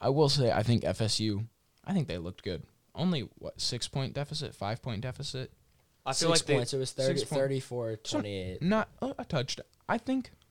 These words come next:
Speaker 2: The
Speaker 1: you know
Speaker 2: deficit didn't show how the game actually went, in my opinion.
Speaker 1: That's,
Speaker 2: 'Cause I
Speaker 1: that's
Speaker 2: felt like
Speaker 1: very fair.
Speaker 2: Clemson had it, had a strong lead for a majority of the game, and
Speaker 1: That
Speaker 2: then F S U was able to kind of slowly come back, but then Clemson had been looking really strong.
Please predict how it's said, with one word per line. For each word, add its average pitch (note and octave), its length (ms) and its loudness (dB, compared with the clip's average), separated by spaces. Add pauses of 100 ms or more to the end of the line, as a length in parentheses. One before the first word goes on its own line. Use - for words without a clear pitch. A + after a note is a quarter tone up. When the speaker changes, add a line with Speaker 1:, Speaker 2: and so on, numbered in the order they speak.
(160)
Speaker 2:
The C#3 80 -4 (100)
Speaker 1:
you C#3+ 120 4
know F#3+ 120 4
Speaker 2:
deficit E3 560 -2
didn't B2+ 260 -4
show G#2+ 480 0 (300)
how B2 220 -2
the A2+ 120 -4
game G2+ 240 -8
actually G2 340 -8
went, F#2 160 -12
in F2 60 -14
my F#2 140 -12
opinion. F#2 360 -16 (100)
Speaker 1:
That's, C3 260 8
Speaker 2:
'Cause D3 80 8
I D#3 40 6
Speaker 1:
that's - 120 6
Speaker 2:
felt E3 120 8
like D3 140 6
Speaker 1:
very C#2+ 120 0
fair. C2+ 280 -2
Speaker 2:
Clemson C3+ 400 0
had A#2+ 260 0
it, A2 160 -2 (320)
had A#2+ 180 -4
a G#2+ 40 -4
strong G#2+ 440 -2
lead G2+ 260 -10
for G2 400 -10
a G#2 60 -10
majority G2 480 -10
of F2 80 -18
the F#2+ 80 -16
game, E2+ 320 -16
and F#2 140 -4
Speaker 1:
That F2+ 60 0
Speaker 2:
then G2+ 160 -6 (360)
F C3 140 -4
S C#3+ 160 -2
U C3+ 80 -4
was B2+ 160 -8
able A2+ 160 -4
to G#2+ 140 -8
kind A2+ 240 -8
of G#2 60 -12
slowly G2+ 380 -8
come G2 220 -14
back, G2 300 -10
but G2+ 140 -12
then G2+ 240 -10 (460)
Clemson A#2+ 320 -6
had G#2 120 -6
been G2+ 160 -10
looking G2 420 -12 (160)
really G2+ 200 -10
strong. G2 380 -8